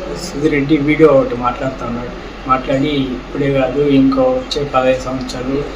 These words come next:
ఇరవై సంవత్సరాలు మేమే ఇక్కడ ఉంటాము, ఆ, మమ్మల్ని ఎవరు ఏం చేయలేరు" అని చెప్పి వీడియో ఒకటి మాట్లాడుతూ ఉంటే దాన్ని అన్న వాళ్ళు చూసి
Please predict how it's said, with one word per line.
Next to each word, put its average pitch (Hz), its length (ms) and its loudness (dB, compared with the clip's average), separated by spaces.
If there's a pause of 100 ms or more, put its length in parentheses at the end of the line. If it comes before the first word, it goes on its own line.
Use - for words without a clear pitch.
(240)
ఇరవై 127 140 -4
సంవత్సరాలు 127 560 -2
మేమే 135 300 4
ఇక్కడ 127 180 -2
ఉంటాము, 135 560 0 (400)
ఆ, 190 220 0
మమ్మల్ని 131 340 2
ఎవరు 135 140 2
ఏం 135 200 2
చేయలేరు" 262 420 2
అని 262 240 0
చెప్పి - 560 -8
వీడియో 135 260 4
ఒకటి 127 240 2
మాట్లాడుతూ 135 460 -4
ఉంటే 131 280 -4 (400)
దాన్ని 127 160 -4
అన్న 135 160 2
వాళ్ళు 139 340 0
చూసి 139 240 -4